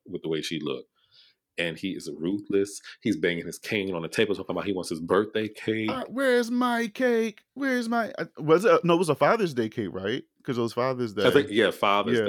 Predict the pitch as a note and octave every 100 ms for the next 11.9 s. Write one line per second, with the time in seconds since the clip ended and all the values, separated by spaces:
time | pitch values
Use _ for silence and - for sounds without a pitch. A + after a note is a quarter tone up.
0 | G2 C2+ - _ _ _ C#3 C3+ C3 -
1 | D#3 B2 A#2+ B2 C3+ - B2 A#2+ A#2+ A#2+
2 | B2 B2 C#3 _ _ C3+ C3 E3+ D3+ -
3 | B2+ A#2 B2 - A2 A#2 B2+ G2 G2+ G2
4 | B2 - C3 B2 B2+ B2+ B2 A2 A2 A2+
5 | A2 C3 C#3 C#3 A2 D#3 A3 G3+ C#3+ E3+
6 | E3+ E3+ D3+ - D3+ E3+ E3+ C3 B2+ A#2+
7 | B2 A#2 G#2+ G#2+ - A#2+ A#2 - B2+ B2
8 | A2+ A2 G#2 G#2 G2+ - G#2 G2+ G#2 F#2+
9 | G2 G2+ F#2+ F#2 E2+ D#2 - - - A2+
10 | G#2+ A2 G#2 E2+ - G#2+ A2+ A#2 G2 G2
11 | G2+ G#2+ G2 G2 - G#2+ G#2+ A2 A2+